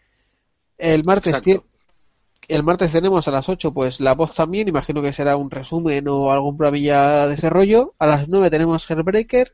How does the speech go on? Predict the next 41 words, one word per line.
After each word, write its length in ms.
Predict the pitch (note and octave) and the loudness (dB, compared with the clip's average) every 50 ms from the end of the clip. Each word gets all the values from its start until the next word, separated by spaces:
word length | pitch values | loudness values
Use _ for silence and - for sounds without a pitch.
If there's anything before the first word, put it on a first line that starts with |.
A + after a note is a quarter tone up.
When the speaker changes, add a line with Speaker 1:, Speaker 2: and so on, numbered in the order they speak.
| _ _ | _ _
Speaker 1:
el 160 | - C3+ C3+ | -16 -12 -10
drama 320 | C3+ C#3 C3+ C3+ C3+ C#3 | -8 -8 -6 -6 -6 -6
este 240 | C#3 C#3 - - E3 | -8 -6 -4 -2 -2
médico, 500 | F3 F#3+ G#3 G#3+ A3+ - - B3+ B3+ - _ _ _ _ - - - _ _ _ - | 0 0 0 0 0 0 2 2 2 0 _ _ _ _ -20 -20 -20 _ _ _ 0
y 160 | G#3+ A3+ A3 | 4 6 6
a 100 | G3+ F#3 | 6 6
las 160 | F3 D#3+ D#3+ | 4 4 4
diez 280 | D#3+ E3+ F#3 F#3+ F3 E3+ | 4 6 6 4 4 2
Best 220 | F3+ F3 E3 - | 2 2 2 2
Time 240 | - F3 F3 F3 F3 - | 0 0 0 0 0 0
Ever, 320 | F3 F#3 F3+ G3 G3+ - | 0 2 2 2 0 0
que 100 | - F3 | -2 -2
imagino 400 | D#3+ D#3 D#3 D3+ - E3 E3 D#3+ | -2 -2 -2 -4 -4 -4 -4 -4
que 80 | D#3 D3+ | -4 -2
será 240 | D3+ C#3+ D3 C#3+ | -2 0 0 0
algún 240 | D3 C#3+ C3+ C#3+ D3 | 0 0 -2 -6 -8
tipo 260 | C#3+ D3+ - - C#3 | -8 -10 -8 -4 -4
de 240 | B2+ B2+ B2+ B2 B2 | -2 0 0 -2 -2
reality 520 | A#2 C3 C3 B2 B2 A2 A2+ A#2+ - B2+ B2 | -4 -6 -6 -6 -6 -6 -8 -10 -8 -8 -6
o 60 | B2 | -6
algún 260 | B2+ B2+ C#3 C#3 C3+ | -6 -8 -10 -10 -4
programa 280 | C#3 C3+ C3 C3 B2+ B2+ | -2 -2 0 0 0 -2
de 60 | B2+ | -2
este, 320 | B2 - - C3+ B2 A2 | -4 -6 -6 -4 -4 -4
de 120 | - - B2 | -4 -8 -12
este 160 | - - C#3 | -10 -10 -10
estilo. 380 | B2+ - - G#2 - - - _ _ _ _ _ _ _ _ _ _ _ _ _ _ | -10 -12 -12 -16 -16 -16 -20 _ _ _ _ _ _ _ _ _ _ _ _ _ _
Los 300 | - F3 E3+ E3+ D#3+ D#3+ | -4 0 2 2 4 4
miércoles 400 | F#3 G3+ G#3 G3+ A3+ A#3 G#3+ G3+ | 4 4 4 6 4 4 4 4
tenemos 340 | - F3+ E3+ F3+ F#3 F#3 F3 | 2 0 0 2 2 2 2
a 60 | F3+ | 2
las 120 | F3 E3+ E3+ | 2 0 0
ocho, 380 | G3+ G3 - E3 C#3 B2+ A#2+ - - | -2 -4 -4 -2 -4 -4 -4 -8 -10
eh, 500 | - C3 C3 C3 C3 C3 B2+ B2+ B2+ B2+ | -8 -4 -4 -2 -2 -2 -2 -4 -6 -6
The 120 | C3+ C3+ C3 | -8 -6 -2
Mysteries 420 | D#3 E3+ - - E3+ E3 D#3+ - | -2 -2 -2 -2 -2 -2 0 -2
of 140 | F#3 F3+ - | -2 -2 0
Laura, 420 | A#3 B3 B3 B3 A#3+ A#3+ B3 C4+ - | 2 4 4 4 4 4 2 2 0
a 100 | - D#3 | -2 -2
las 180 | D3 C#3+ C3+ - | -2 -2 -2 -2
nueve 380 | E3 F3 F3 D#3+ C#3+ C3 - | -2 0 2 2 0 0 -4